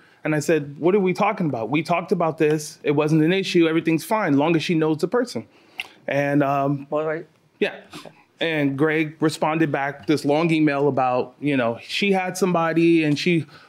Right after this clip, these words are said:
Speaker 1: well, I told her if she's hooking up with that person that she needed to go to his house. And I just thought it was funny 'cause, uh, my daughter doesn't even like guys. And
Speaker 2: <laughs>
Speaker 1: she's, and you got the nerve to try to say she's hooking up with a guy, which is,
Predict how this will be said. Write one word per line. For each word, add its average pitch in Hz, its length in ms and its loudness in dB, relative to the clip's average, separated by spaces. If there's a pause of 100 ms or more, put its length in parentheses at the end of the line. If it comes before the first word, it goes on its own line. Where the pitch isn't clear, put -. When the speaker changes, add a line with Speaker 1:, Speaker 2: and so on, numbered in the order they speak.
(100)
Speaker 1:
well, 135 160 0
I 151 120 -2
told 170 200 -2
her 165 80 4
if 151 100 0
she's 180 180 -2
hooking 190 300 -2
up 165 100 0
with 170 100 -2
that 156 180 -2
person 160 480 0
that 135 120 2
she 175 160 -2
needed 165 300 2
to 160 80 -2
go 156 160 2
to 151 100 2
his 165 260 -2
house. 151 420 -4 (420)
And 151 100 -4
I 165 80 -4
just 190 160 2
thought 147 120 0
it - 20 0
was 131 140 -2
funny 156 260 0
'cause, 127 420 -4 (560)
uh, 139 300 0
my 135 140 -2
daughter 156 260 -2
doesn't 147 240 2
even 131 160 2
like 135 220 -2
guys. 101 460 -4 (260)
And 139 180 0
Speaker 2:
<laughs> - 40 -2
Speaker 1:
she's, 196 260 0
and 175 200 0
you 202 120 0
got 180 180 0
the 170 80 2
nerve 185 280 0
to 160 80 2
try 165 180 0
to 156 80 2
say 165 260 2
she's 156 200 0
hooking 175 180 2
up 156 80 0
with 139 80 2
a 127 60 0
guy, 165 240 -2
which 147 160 0
is, 143 180 -2